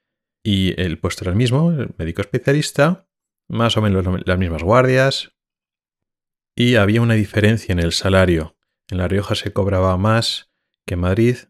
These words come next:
Lo digo en pasado porque no sé cómo estará ahora. Igual está igual, pero por si acaso yo hablo de lo que me pasó a mí. Y eso sí que lo noté algo porque, digamos, la, el, el nivel de vida era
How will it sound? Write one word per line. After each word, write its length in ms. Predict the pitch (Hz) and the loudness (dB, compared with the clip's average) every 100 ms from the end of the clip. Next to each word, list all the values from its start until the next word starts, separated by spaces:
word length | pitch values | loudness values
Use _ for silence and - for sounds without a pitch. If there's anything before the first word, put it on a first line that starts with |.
| _ | _
Lo 140 | - 95 | -8 -4
digo 140 | 107 | -2
en 60 | 113 | 0
pasado 340 | 127 123 120 | 0 0 0
porque 220 | 113 98 | -2 -4
no 80 | 101 | -2
sé 140 | - | -4
cómo 120 | 104 104 | -4 -4
estará 300 | - 98 90 | -4 -2 0
ahora. 320 | 87 82 - - | -2 -4 -10 -14
Igual 240 | 90 85 | -10 -8
está 380 | 80 - 90 - | -6 -6 -6 -8
igual, 420 | 98 104 127 156 | -6 2 2 2
pero 380 | 104 95 92 _ - | 0 -2 -2 _ -12
por 100 | - | -8
si 100 | 104 | -6
acaso 380 | 95 95 - 110 | -4 -4 -2 -2
yo 180 | 104 | 0
hablo 300 | 104 104 117 120 _ _ _ _ | 0 0 -2 -4 _ _ _ _
de 140 | 101 98 | -4 -2
lo 100 | 98 | 0
que 100 | 98 | 0
me 140 | 90 | -2
pasó 380 | 82 87 - 98 | -4 -2 0 0
a 80 | 87 | 0
mí. 260 | 87 82 _ _ _ _ _ _ | -2 -4 _ _ _ _ _ _
Y 120 | 113 | -2
eso 180 | 113 131 | 0 0
sí 160 | - 120 | -2 0
que 80 | |
lo 100 | 113 | 0
noté 260 | 113 113 120 | 2 2 2
algo 220 | 117 131 | 0 0
porque, 480 | 123 120 - 90 - _ | 0 -2 -2 -8 -10 _
digamos, 540 | - 117 107 101 107 - | -16 -8 -4 -2 -2 -4
la, 260 | 95 92 - - | -4 -6 -8 -6
el, 500 | 87 92 87 - - - | -6 -4 -8 -12 -18 -8
el 120 | 101 | -4
nivel 220 | 98 104 | 0 2
de 100 | 113 | 2
vida 320 | 110 123 92 - | 2 2 0 -2
era 380 | 90 95 90 | -4 -4 -4